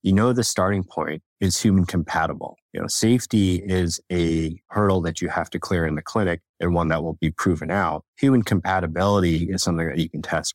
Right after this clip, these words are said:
preclinically. You know, is it immunogenic? Does it, does it perform well in standard safety and metabolic panels? So that we do routinely, and our compounds are looking quite clean.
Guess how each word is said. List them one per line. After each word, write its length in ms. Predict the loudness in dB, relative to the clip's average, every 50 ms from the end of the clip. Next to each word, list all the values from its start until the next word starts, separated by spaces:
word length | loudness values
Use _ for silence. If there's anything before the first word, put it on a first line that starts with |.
| _ -2
preclinically. 680 | -2 -2 -2 -2 -6 -8 -8 -8 -10 -8 -8 -8 -8 -10 _ _ _
You 100 | -6 -4
know, 100 | -4 -4
is 120 | -4 -4 -4
it 80 | -4
immunogenic? 840 | -2 -2 0 0 0 -2 -2 -2 -2 -2 0 -2 -2 -4 -6 -10 -12 _ -6 -2
Does 220 | -2 -2 -2 -2
it, 140 | -4 -6 -6 -8 _ -8
does 200 | -6 -6 -4 -6
it 100 | -6 -6
perform 460 | -6 -6 -4 -2 0 0 0 0 0
well 340 | 0 2 2 2 0 -2 -2 -4
in 180 | -2 -2 0
standard 480 | -2 -2 -4 -4 -4 -4 -4 -4 -4 -4
safety 340 | -4 -4 -4 -4 -2 -2 -2
and 80 | -2
metabolic 480 | -2 -2 -4 -4 -4 -4 -4 -4 -6 -8
panels? 360 | -8 -8 -6 -6 -6 -8 -8
So 160 | -6 -6 -4
that 280 | -2 0 0 0 0 0
we 140 | 0 0 0
do 300 | 2 2 2 0 0 -4 -6 -8
routinely, 640 | -10 -10 -8 -6 -2 0 2 2 2 0 -2 -4 -8 -10 _ -6
and 260 | -4 -2 -2 -2 -2
our 120 | -2 -4 -4
compounds 480 | -2 -2 -2 -2 -2 -2 -2 -2 -2
are 100 | -2 -2
looking 280 | -2 -2 -2 -4 -6 -6
quite 260 | -4 -4 -4 -4 -4
clean. 380 | -6 -8 -8 -6 -8 -8 -10